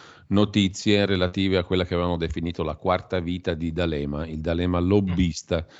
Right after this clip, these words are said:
Eh, una inchiesta di Panorama parlava appunto di D'Alema come presidente dell'advisory board di Ernst and Young, società di consulenza globale che tutti conoscono,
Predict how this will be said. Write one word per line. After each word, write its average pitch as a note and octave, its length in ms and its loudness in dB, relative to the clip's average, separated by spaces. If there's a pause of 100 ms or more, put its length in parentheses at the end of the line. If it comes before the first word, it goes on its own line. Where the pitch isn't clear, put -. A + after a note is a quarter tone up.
(360)
Eh, G2+ 200 -2
una G#2 160 6
inchiesta G#2+ 400 4
di F#2+ 120 0
Panorama G#2+ 580 2
parlava F2 380 -2
appunto F2 440 -4
di E2+ 120 0
D'Alema F2 400 0
come D#2+ 200 -4
presidente F2 680 -2
dell'advisory E2 680 0
board F2 480 0
di E2 180 -2
Ernst E2 480 -2
and E2 140 0
Young, D#2 600 -2
società E2+ 600 0
di E2 120 -2
consulenza E2+ 560 -2
globale E2+ 480 0
che E2 100 -8
tutti E2+ 240 -8
conoscono, F#2+ 720 -2